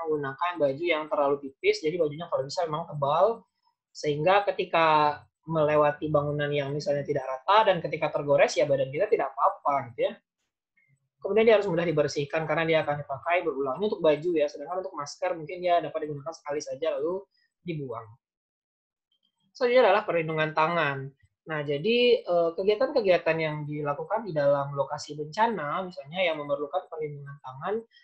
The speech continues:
seperti saat adanya kegiatan pemotongan, ya. Kemudian kegiatan yang menggunakan benda-benda tajam atau benda-benda bergerigi, seperti saat penilaian kerusakan, penilaian logistik, penilaian material, dan lain-lain.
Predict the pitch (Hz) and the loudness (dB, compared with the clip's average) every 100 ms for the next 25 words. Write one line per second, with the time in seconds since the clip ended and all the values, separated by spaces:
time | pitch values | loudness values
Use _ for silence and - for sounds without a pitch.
0 | _ - - 135 135 220 220 151 180 147 | _ -20 -10 -10 -2 -2 0 -2 -2 0
1 | 143 160 175 165 143 160 - 170 147 139 | 0 -2 -2 0 0 0 -4 -4 -4 -4
2 | 135 139 170 160 147 143 180 214 - _ | -6 -2 -2 0 -2 -2 -4 -4 -10 _
3 | _ _ _ - 156 175 202 170 160 147 | _ _ _ -4 0 0 0 -2 2 0
4 | 143 190 196 165 151 143 143 185 185 160 | 2 0 0 0 0 0 0 0 2 4
5 | 151 151 151 143 165 180 156 156 156 147 | 4 2 0 0 0 0 -2 -4 -2 -4
6 | 147 165 180 156 147 135 _ 170 170 156 | -4 -2 -2 -2 -6 -10 _ -10 -6 -4
7 | 147 139 - 143 - 185 196 196 202 _ | -4 -8 -10 -10 -6 -2 0 0 -2 _
8 | _ _ - 151 151 165 151 151 147 147 | _ _ -8 -8 -4 2 2 4 0 0
9 | 202 208 180 170 165 165 156 151 143 143 | 0 2 6 6 6 2 0 2 2 0
10 | 143 180 - 165 160 151 139 143 139 143 | -4 -6 -2 0 0 -4 -8 -8 -8 -2
11 | 160 156 135 135 135 156 143 | -2 -2 -4 -10 -6 -2 -2